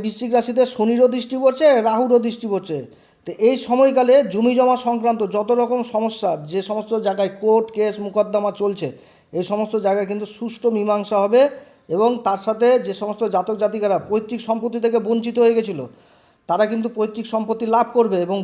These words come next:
বহুদিন ধরে যারা জায়গা জমি বিক্রি করতে পারছিলেন না, তারা এবার বিক্রি করতে পারবে এবং যথেষ্ট মুনাফাও হবে। যারা খেলাধুলার সাথে জড়িত রয়েছেন, যারা স্পোর্টম্যান, তাদের কিন্তু যথেষ্ট ভালো এই সময়। মঙ্গলদেবের পঞ্চম ঘরের গোচর, এ সময় ভালো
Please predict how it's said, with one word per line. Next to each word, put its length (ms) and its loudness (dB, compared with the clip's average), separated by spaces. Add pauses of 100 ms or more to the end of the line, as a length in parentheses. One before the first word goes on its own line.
বহুদিন 420 2
ধরে 180 4
যারা 240 4
জায়গা 300 2
জমি 200 -2
বিক্রি 300 -6
করতে 240 0
পারছিলেন 440 -2
না, 140 -2 (360)
তারা 240 2 (500)
এবার 220 0
বিক্রি 260 -8
করতে 280 -4
পারবে 260 -2
এবং 200 0
যথেষ্ট 340 -4
মুনাফাও 520 2
হবে। 200 -4 (760)
যারা 140 4
খেলাধুলার 540 2
সাথে 140 4
জড়িত 280 0
রয়েছেন, 320 4
যারা 240 4
স্পোর্টম্যান, 540 2 (160)
তাদের 360 4
কিন্তু 280 -4
যথেষ্ট 420 -2
ভালো 320 0 (200)
এই 140 2
সময়। 320 -2
মঙ্গলদেবের 600 0
পঞ্চম 340 0
ঘরের 240 0
গোচর, 340 0 (480)
এ 80 -2
সময় 260 0
ভালো 340 2